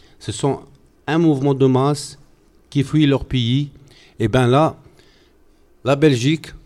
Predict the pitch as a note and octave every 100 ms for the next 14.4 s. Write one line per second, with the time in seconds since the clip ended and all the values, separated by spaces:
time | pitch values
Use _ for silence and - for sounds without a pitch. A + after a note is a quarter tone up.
0 | _ _ - A#2 C3+ B2+ B2 C#3 C3 A2
1 | A#2+ A2+ A2+ - A2 A2 G#2 C3 B2+ -
2 | - A#2 D#3+ D3+ F#3+ D#3 B2+ G#2 - -
3 | _ _ _ _ _ - - F#2 F#2+ F#2+
4 | - G#2+ G#2 G#2 D#3+ C#3+ - A2+ - F2+
5 | D2+ - G2 F#2+ A2 G2 F2 D#2 C3 E3
6 | E3 E3 D#3 D#3 C#3 C3+ C3 A#2 C#3+ C#3+
7 | - G2+ B2 E3+ D#3 D#3 - C3+ A#2+ G2
8 | - - - - - - G#2 E3+ F#3+ D#3+
9 | E3+ - D#3 - F3+ C#3+ B2+ B2 C#3+ C3
10 | A2+ A#2+ A#2 A2 G#2 G2 E2+ D#2+ - -
11 | - - - - E3+ F3 - - _ _
12 | A2+ C3 C#3 C#3+ D#3+ D#3+ D#3 C3 C3 B2
13 | A#2 G2 F#2 - - - _ A#2 A#2+ C3
14 | C3+ B2+ C3